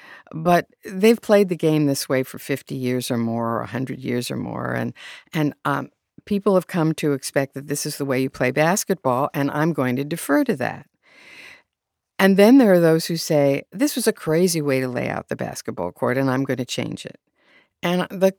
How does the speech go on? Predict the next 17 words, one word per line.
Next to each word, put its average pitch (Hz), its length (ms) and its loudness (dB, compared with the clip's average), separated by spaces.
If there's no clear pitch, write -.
there 196 520 -2
are, 165 280 -6
are 156 320 -6
five 180 420 -2
people 180 360 -4
on 135 120 -2
the 135 60 -4
court 170 320 -6
now, 135 400 -6
uh, 156 200 -6
who 208 180 -2
are 175 140 2
very 202 280 2
close 165 440 0
to - 160 -8
being 151 440 0
the, 147 120 -6